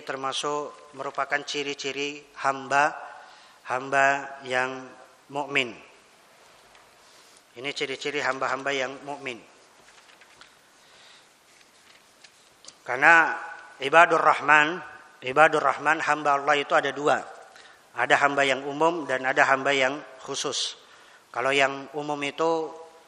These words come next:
adalah kepada semua makhluk, baik itu orang kafir, munafiknya, fasiknya,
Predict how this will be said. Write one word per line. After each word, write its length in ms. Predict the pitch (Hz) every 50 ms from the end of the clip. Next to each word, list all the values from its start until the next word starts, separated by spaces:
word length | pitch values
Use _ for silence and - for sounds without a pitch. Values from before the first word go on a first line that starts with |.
| - _ _ _ 117
adalah 240 | 120 123 139 147 151
kepada 320 | 147 147 - 147 139 143 139
semua 320 | - - 139 147 156 156
makhluk, 720 | 151 143 - - 156 165 156 135 - - - - - -
baik 320 | - 127 127 131 131 - 139
itu 80 | 139
orang 180 | 131 127 135 131 - - - -
kafir, 560 | - - 127 127 - - 139 131 135 135 131 - - - - - - - - - _ _ _ _ _
munafiknya, 1040 | 117 123 127 135 135 127 - - 135 - - 139 135 131 131 131 127 131 127 123 123 -
fasiknya, 960 | - 135 127 - - - 131 - - - 135 131 123 127 131 135 131 131 123